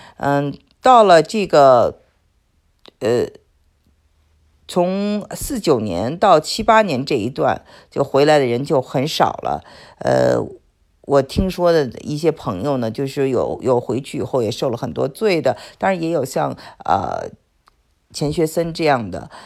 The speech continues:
呃，当时呢，五十年代美国也有一个麦卡锡主义，像钱学森回国也是受到了很大很大的干扰。呃，这个呢，就是说他什么东西都没有带，就带着一个脑子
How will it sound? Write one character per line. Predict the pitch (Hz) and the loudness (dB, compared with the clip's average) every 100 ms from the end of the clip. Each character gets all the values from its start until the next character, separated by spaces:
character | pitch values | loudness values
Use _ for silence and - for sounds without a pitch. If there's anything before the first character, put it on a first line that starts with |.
| - | -12
呃， | - 123 | 0 2
当 | 123 196 190 | 4 2 2
时 | - 165 | -2 -4
呢， | 170 151 | 0 0
五 | 139 135 | 0 -6
十 | 135 175 | -6 -6
年 | 151 160 | -2 2
代 | 147 | 2
美 | 131 117 | 2 -2
国 | 90 117 | -4 -2
也 | 127 117 | 0 0
有 | 90 | -2
一 | |
个 | 113 | -4
麦 | 147 156 131 | 0 0 0
卡 | - - | -2 -6
锡 | - 147 | -6 -10
主 | - - | -12 -12
义， | 82 113 | -8 -6
像 | - 147 | -4 -4
钱 | 135 139 | -4 -6
学 | 139 147 | -4 -6
森 | 147 143 | -4 -6
回 | 143 120 | -4 -6
国 | - 117 | -2 -2
也 | 113 | -2
是 | - 101 | -6 -10
受 | - 127 | -6 -4
到 | 123 113 | 0 0
了 | 76 - | 0 -4
很 | - 135 | -8 -8
大 | 123 120 | -2 -2
很 | 107 65 | -2 -4
大 | 123 120 | -2 -2
的 | 87 71 - | -2 -10 -8
干 | - 143 | -2 -2
扰。 | 139 131 - - - - - - - | -2 -8 -10 -14 -16 -20 -20 -18 -4
呃， | 127 | -2
这 | - - 156 | -2 -2 -2
个 | 139 | -2
呢， | 117 107 78 | -2 -4 -6
就 | - 139 | -8 -10
是 | - 117 98 73 69 | -8 -8 -8 -8 -10
说 | - 139 | -2 -2
他 | - 135 139 | 0 0 0
什 | - - | -2 -6
么 | 123 | -4
东 | 151 147 | -4 -6
西 | 151 | -6
都 | - 123 | -6 -4
没 | 127 | -2
有 | 127 | -4
带， | 135 123 | -2 -4
就 | - 131 | -4 -4
带 | - 135 | 0 0
着 | 113 | 0
一 | |
个 | 139 | -6
脑 | 139 127 - | -4 -6 -8
子 | - 113 110 | -12 -8 -8